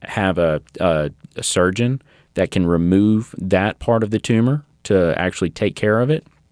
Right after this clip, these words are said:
We have transplant, which we'll get to in a little bit, but basically we not only take out the tumor, um, but we also take out the cirrhotic liver and replace it with an entirely new liver.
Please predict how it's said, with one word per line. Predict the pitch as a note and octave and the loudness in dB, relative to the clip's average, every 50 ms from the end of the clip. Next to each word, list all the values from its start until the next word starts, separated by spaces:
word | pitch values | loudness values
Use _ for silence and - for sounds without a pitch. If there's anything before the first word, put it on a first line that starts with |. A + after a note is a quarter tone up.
| _ | _
We | - G#2 A2 G#2 | -4 0 0 0
have | G2 G#2 F#2 F2 F2 E2 D#2 - - | 2 0 0 0 0 -2 -4 -6 -6
transplant, | - - A2+ G2+ G#2 A2 - - - B2 A2+ F#2 | -4 -2 0 0 0 0 -2 -2 -2 -2 0 0
which | G#2 - - | -2 -4 -2
we'll | - G2 | -2 -2
get | F#2+ F2+ G2+ - - | -2 -2 -2 -2 -2
to | - G2+ | -2 -2
in | F2 E2+ | 0 0
a | E2+ | 0
little | E2+ F#2+ G#2+ A#2 | 2 2 2 2
bit, | A2 C3 B2 - | 2 0 0 0
but | - F#2+ D2 | 0 -2 0
basically | G#2+ A2 A2+ - - - - G2+ F#2 | 0 0 0 -2 -4 -4 -2 0 0
we | F2+ F#2+ G#2 | 0 2 2
not | G2 G2 F#2+ F#2+ | 2 2 2 2
only | F#2 F2+ E2+ | 2 0 -2
take | D#2+ - - G2 - | -2 -2 -4 -2 0
out | F#2 F2 E2+ D#2+ - | 0 -2 -2 -2 -2
the | - E2+ D#2+ D#2 | 0 0 0 0
tumor, | - - - - G3+ G#3 G3 G2+ D#2+ E2+ G#2 - _ _ _ _ - | -2 -6 -2 0 2 2 2 2 0 -2 -4 -8 _ _ _ _ -6
um, | - G2 F2+ F2 E2 E2 D#2+ | -2 -2 0 0 -2 -2 -2
but | E2 F#2+ | 0 0
we | F#2 G#2+ | 2 2
also | A2 G#2+ A2 - - G#2 | 2 2 0 0 -2 -4
take | - - G#2 - G#2 | -2 -2 -2 0 0
out | F#2+ F#2+ - | -2 -2 -2
the | - E2+ | -4 -6
cirrhotic | - - - F2+ F2+ F2+ F2+ E2+ D#2+ D2+ - | -6 -4 -2 0 0 2 2 0 -2 -2 0
liver | G2+ G#2 F2+ E2 E2 E2 E2 | 0 0 2 0 -2 -4 -4
and | E2+ E2 | -4 -6
replace | D#2+ D2 - - F2 E2 - | -8 -6 -4 -4 -4 -4 -4
it | F2 | -6
with | F2 E2+ - | -6 -6 -4
an | F2 | -4
entirely | F2 E2+ D#2 - F2 E2 E2 E2+ F2 | -4 -4 -2 -2 -2 -2 0 0 0
new | F#2+ F#2+ F#2+ | 2 2 2
liver. | F2+ E2+ D2 - C#2 - | 2 0 -2 -4 -6 -10